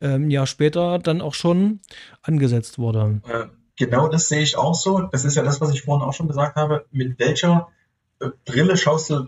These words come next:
Speaker 2: oder bespricht man oder schaut man diesen Film? Mit dem Wissen, es gibt noch Teil drei, vier, fünf, sechs, sieben,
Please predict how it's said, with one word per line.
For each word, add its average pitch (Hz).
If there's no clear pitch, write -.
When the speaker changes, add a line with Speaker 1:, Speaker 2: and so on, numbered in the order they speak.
Speaker 2:
oder 123
bespricht 143
man 147
oder 123
schaut 151
man 139
diesen 123
Film? 98
Mit 127
dem 123
Wissen, 240
es -
gibt 139
noch 131
Teil 117
drei, 117
vier, 131
fünf, 127
sechs, 131
sieben, 190